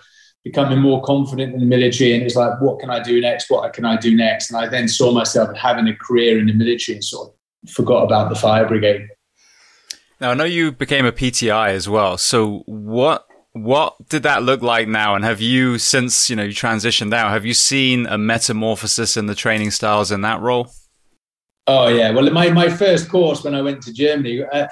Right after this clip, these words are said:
Speaker 1: my, my, my boss, when I arrived, he said, "Oh, you're a kiss baller." So he knows that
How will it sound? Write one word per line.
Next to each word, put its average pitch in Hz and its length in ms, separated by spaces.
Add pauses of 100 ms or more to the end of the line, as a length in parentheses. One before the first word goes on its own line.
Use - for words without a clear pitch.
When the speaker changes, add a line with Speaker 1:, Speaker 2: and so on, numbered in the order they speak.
(320)
Speaker 1:
my, 143 160
my, 143 260
my 143 220
boss, 151 420
when 135 140
I 131 140
arrived, 127 640
he 127 120
said, 127 260
"Oh, 123 200
you're 120 260
a - 40
kiss - 300
baller." 107 440
So 123 180
he 120 100
knows 123 260
that 113 100